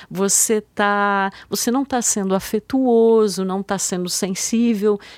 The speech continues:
nem em relação às suas demandas, nem na demanda dos outros. Então, é, essa semana, ela pede muito pra gente estar em contato com o que realmente no-, nos,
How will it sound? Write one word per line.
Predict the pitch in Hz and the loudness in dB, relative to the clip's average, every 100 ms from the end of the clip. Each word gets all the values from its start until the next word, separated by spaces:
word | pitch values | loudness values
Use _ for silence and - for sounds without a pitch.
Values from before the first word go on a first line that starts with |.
| - | -2
nem | 202 233 226 | 0 2 0
em | |
relação | 202 196 175 196 185 | 0 -2 -2 -2 -2
às | 185 | -2
suas | - 196 180 | -2 -2 -2
demandas, | 175 185 214 220 208 190 175 | -4 0 0 2 0 -2 -4
nem | 185 185 202 196 | -4 -4 -4 -4
na | 185 180 | -2 -2
demanda | 180 175 170 175 | -2 -4 -4 -4
dos | 160 160 160 | -4 -4 -4
outros. | 165 196 214 214 202 - - - - - - 220 | 0 2 0 -2 -10 -12 -14 -18 -18 -20 -6 0
Então, | 220 - 247 311 330 262 | 2 2 2 2 2 0
é, | - 196 | 0 0
essa | 202 294 - 277 | 0 0 0 -2
semana, | - 190 185 214 226 196 | -4 -4 -2 0 2 0
ela | 190 190 | 0 0
pede | - 202 220 202 | 0 -2 0 -2
muito | 190 202 240 226 190 | -2 0 0 -2 -4
pra | 190 190 | -4 -2
gente | 180 190 214 233 - - 170 175 _ _ _ _ - | 0 0 0 0 -2 -2 -4 -6 _ _ _ _ -8
estar | 208 - 233 247 | -4 -2 0 0
em | 247 | -2
contato | - 196 185 202 226 - | 0 -2 -2 -2 -4 -6
com | - - 220 | -10 -2 -2
o | 214 | -2
que | - 233 233 | -4 -4 -4
realmente | 185 269 320 320 247 208 233 - 254 247 - | -2 0 2 2 0 0 0 -2 -2 -2 -2
no-, | 208 220 226 226 | 0 0 0 0
nos, | 214 226 233 220 - - - | 2 2 2 0 -2 -2 -6